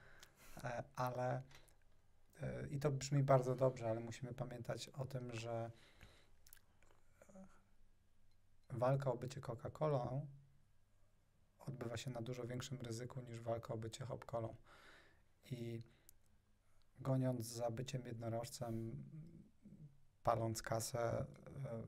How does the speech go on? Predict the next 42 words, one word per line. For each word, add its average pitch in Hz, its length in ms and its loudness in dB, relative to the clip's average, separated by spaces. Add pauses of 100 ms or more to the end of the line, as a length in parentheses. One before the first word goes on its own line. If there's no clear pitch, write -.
(120)
należącą 117 680 -4
do 110 100 -2
funduszy 117 460 -6
V 120 140 -6
C, 127 180 -4
które 127 420 -8 (200)
te 113 120 -4
fundusze 110 380 0
włożą 113 320 -2
do 110 80 2
naszej 113 280 0
firmy, 123 400 -2 (1120)
rozwijamy 120 500 0
się 131 140 -2
na 127 100 -2
gigantycznym 123 640 -2
ryzyku, 135 380 0
które 135 280 2
dla 131 320 4
tych - 260 -6
funduszy 139 400 2
jest 131 160 0
akceptowalne. 131 760 0 (200)
Dla 127 120 4
nich 127 180 2
jest 135 160 -2
okej, 165 280 2
jeśli 135 260 0
to 120 240 -4 (360)
twój - 180 -8
biznes 131 320 -4
się - 140 -4
przewróci, 117 640 -2
bo 135 140 0
mają 120 300 -2
dziewięć 120 320 0
innych, 143 400 4
który, 123 440 -6
z - 120 -12
których - 360 -8
pewnie 127 280 -6
jeden, 120 360 0